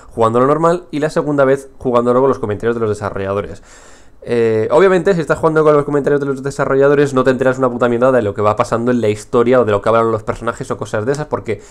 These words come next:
los desarrolladores te ponen información ahí un poquito para que estés más atento de eso. Pero sí que es cierto que se agradece, porque te enteras mucho más de la historia, eh,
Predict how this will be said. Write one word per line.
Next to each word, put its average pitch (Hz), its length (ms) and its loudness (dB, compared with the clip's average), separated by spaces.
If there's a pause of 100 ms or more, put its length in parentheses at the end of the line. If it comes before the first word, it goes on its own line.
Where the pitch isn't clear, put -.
(160)
los 107 140 -2
desarrolladores 117 600 0
te 135 120 -2
ponen 110 200 -2
información 117 520 -4
ahí 113 180 -2
un 120 120 -14
poquito 110 280 -6
para 113 140 0
que 104 40 -8
estés 104 200 -12
más 113 160 -8
atento 107 320 -4
de 104 100 0
eso. 107 240 -4 (400)
Pero 135 180 2
sí 143 140 -6
que 165 80 -4
es - 60 -10
cierto 160 320 -4
que 165 100 -6
se 165 180 -2
agradece, 107 520 -2
porque 101 240 -10
te 107 100 -6
enteras 117 340 0
mucho 110 240 -4
más 104 160 -4
de 110 100 -2
la 120 60 0
historia, 175 600 0 (100)
eh, 101 520 -4